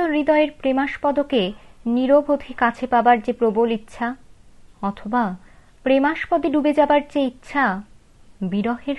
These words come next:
সময়ে তা এক স্বপ্নহীন নিদ্রায় পরিণত হয়। যতদিন পর্যন্ত প্রেমিকদের আবার মিলন না হয়।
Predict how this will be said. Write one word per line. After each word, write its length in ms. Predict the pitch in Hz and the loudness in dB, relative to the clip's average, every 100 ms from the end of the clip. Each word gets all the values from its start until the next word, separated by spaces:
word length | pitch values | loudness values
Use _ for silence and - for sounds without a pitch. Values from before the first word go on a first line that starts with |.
| - | -6
সময়ে 380 | 262 254 240 180 208 - - | -4 -2 -2 -4 -8 -16 -8
তা 100 | 214 214 | -4 -2
এক 120 | 220 - | -4 -6
স্বপ্নহীন 720 | - 220 220 240 240 - 233 | -4 -6 -4 -6 -6 -4 -2
নিদ্রায় 480 | 220 208 - 208 208 | 0 -2 -4 -6 -6
পরিণত 400 | 208 180 175 175 - | -6 -8 -8 -10 -8
হয়। 280 | - 143 - - - - - - - - - - - 185 | -6 -6 -10 -20 -20 -20 -20 -20 -20 -20 -20 -20 -14 -10
যতদিন 400 | 185 180 196 214 214 | -8 -8 -6 -6 -4
পর্যন্ত 540 | 220 208 - 220 214 214 170 - - - - - - | -6 -8 -6 -8 -4 -4 -6 -12 -20 -20 -20 -18 -6
প্রেমিকদের 600 | 226 226 247 240 240 240 | -2 0 -2 -2 -2 0
আবার 280 | 233 240 240 - - - 190 | 0 0 -2 -6 -20 -12 -6
মিলন 400 | 185 180 185 202 170 | -4 -4 -4 -4 -6
না 80 | 170 | -10
হয়। 320 | - 156 | -12 -14